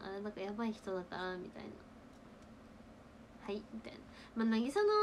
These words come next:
イメージのダンスも見てねって感じ。まあ、いいんですよ。まあ。でも公演を生で、い-、あ、そうなんだ。あ、じゃあそれって考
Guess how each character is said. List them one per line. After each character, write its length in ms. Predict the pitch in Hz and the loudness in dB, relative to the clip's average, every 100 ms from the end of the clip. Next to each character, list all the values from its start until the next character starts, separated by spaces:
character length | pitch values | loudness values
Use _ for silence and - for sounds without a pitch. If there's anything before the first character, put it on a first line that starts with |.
| 415 415 - - 262 | 6 2 -10 -10 0
イ 80 | |
メ 140 | 320 370 | 6 8
ー 100 | 285 | 6
ジ 80 | 240 | 4
の 140 | 214 | 2
ダ 160 | 220 220 | 2 0
ン 80 | |
ス 100 | 220 | 0
も 80 | 196 | 0
見 180 | 185 202 | 0 0
て 100 | 226 | 0
ね 140 | 185 185 | 0 -2
っ 40 | |
て 140 | 214 - | -4 -8
感 280 | - 165 165 | -6 -6 -6
じ。 160 | - - - - - - - - - - - - - - - - - - - - - - - - - - - - - - - - - - - - - - | -10 -14 -18 -18 -18 -18 -18 -20 -20 -20 -20 -18 -18 -18 -20 -20 -20 -20 -20 -20 -20 -20 -20 -20 -20 -20 -20 -20 -20 -20 -20 -20 -18 -18 -18 -18 -18 -8
ま 120 | 202 | -6
あ、 20 | - | -4
い 40 | 262 | 0
い 20 | |
ん 100 | 285 | 0
で 100 | 233 | 0
す 160 | - 185 | -4 -8
よ。 60 | - | -8
ま 60 | 143 | -10
あ。 60 | - - - - - - - - - - - - - - - - | -12 -16 -18 -18 -20 -18 -18 -18 -18 -18 -18 -18 -18 -18 -18 -6
で 60 | 262 | -2
も 100 | 233 | 0
公 240 | 269 320 | 4 4
演 160 | 349 349 | 4 4
を 60 | |
生 260 | 339 349 285 | 4 4 4
で、 300 | 226 196 - - - - - | 2 0 -4 -14 -20 -20 -10
い-、 80 | 220 - - | -10 -2 2
あ、 140 | 226 - - | 2 0 -4
そ 220 | - 453 | 2 6
う 40 | |
な 120 | 359 262 | 6 6
ん 120 | 214 | 4
だ。 300 | 190 180 - - - - - - - | 0 -4 -8 -16 -18 -20 -18 -8 0
あ、 140 | 208 - - - | 0 -2 -8 -2
じ 40 | |
ゃ 40 | 262 | 4
あ 20 | |
そ 100 | 403 | 6
れ 80 | 466 | 6
っ 40 | |
て 80 | |
考 80 | 466 | 4